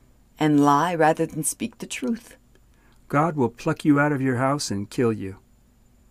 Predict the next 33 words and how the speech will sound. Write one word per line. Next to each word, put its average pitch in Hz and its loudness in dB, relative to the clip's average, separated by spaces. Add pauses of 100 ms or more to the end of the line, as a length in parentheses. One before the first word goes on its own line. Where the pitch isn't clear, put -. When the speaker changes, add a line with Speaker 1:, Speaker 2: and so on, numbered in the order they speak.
(440)
Speaker 2:
When 123 4
righteous 180 0
people 147 -2
see 131 -2
God 113 -2
kill 160 -2
you, 110 -6 (260)
they'll 208 -2
laugh 120 -2
at 98 -8
you 107 -4
and 104 -6
say, 101 -8 (440)
"This - 2
guy 131 0
didn't 120 -4
trust 127 -4
God 117 -2
enough." 92 -10 (1300)
Speaker 1:
But 131 -4
I'm 165 4
like 180 4
the 170 0
young 185 0
olive 208 2
tree 165 0
in 156 2
God's 165 2
house. 190 -4 (280)
I 113 -2
trust - -4
in 127 -4
God's 139 -2